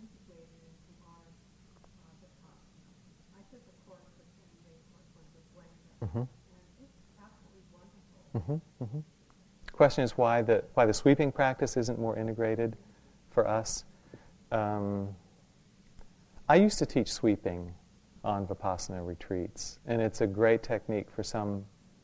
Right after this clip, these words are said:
Speaker 2: some people. For those who don't know, sweeping is the systematic scanning of the attention through the body, experiencing all the sensations that one encounters. But, um, over time, I've just come to trust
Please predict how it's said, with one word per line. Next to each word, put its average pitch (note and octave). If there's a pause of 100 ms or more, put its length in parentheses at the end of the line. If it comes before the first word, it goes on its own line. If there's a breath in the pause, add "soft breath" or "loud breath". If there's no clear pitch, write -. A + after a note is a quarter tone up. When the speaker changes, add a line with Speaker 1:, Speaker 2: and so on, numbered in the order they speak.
(180)
Speaker 2:
some A2+
people. G2+ (220 soft breath)
For C#3+
those D3
who D3+
don't B2+
know, A#2
sweeping A#2+
is G2+
the G2+
systematic G#2+
scanning A2
of F#2+
the F#2
attention F#2+
through G#2+
the F#2
body, E2+ (280 soft breath)
experiencing G#2
all F2+
the F2+
sensations F2+
that -
one G2
encounters. F#2 (640 loud breath)
But, A2
um, A2 (120)
over C3
time, C#3+
I've A#2
just -
come A#2
to G2+ (1160 soft breath)
trust -